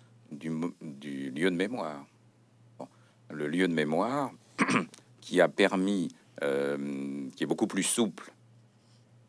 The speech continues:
Donc c'est devenu une catégorie officielle, le lieu de mémoire. Après avoir été une proposition intellectuelle, c'est devenu une catégorie officielle. Et c'est une catégorie beaucoup plus souple que le monument historique.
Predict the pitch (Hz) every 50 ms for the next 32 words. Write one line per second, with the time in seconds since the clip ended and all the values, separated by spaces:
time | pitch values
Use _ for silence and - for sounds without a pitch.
0 | _ - - - _ _ - - - - - _ - - - - - 87 87 -
1 | - 80 76 90 98 98 107 98 90 - - - - 90 82 85 113 98 107 101
2 | 95 87 76 67 - 117 - - 160 147 127 104 82 71 69 69 69 69 67 69
3 | 69 67 69 67 67 64 55 - - - - _ _ _ _ _ _ - _ -
4 | - - 85 85 80 82 76 78 82 85 - - 90 82 76 69 - 76 - 80
5 | 76 67 69 71 69 - 82 82 76 71 - 76 71 76 71 - - - 151 156
6 | 131 - - 69 71 78 76 80 76 67 - - - 80 73 71 73 73 73 69
7 | - - - - - - 127 127 156 165 147 - - - - - - - - -
8 | - - - - - - - - - - - - - - - - - - - -
9 | - - - - 95 95 87 80 80 - - 92 - - 90 90 85 92 80 87
10 | 85 82 85 90 90 82 82 80 82 87 76 80 82 80 - - 151 143 - 92
11 | - - - 80 80 80 80 82 80 78 80 90 - - - - 147 135 - -
12 | - -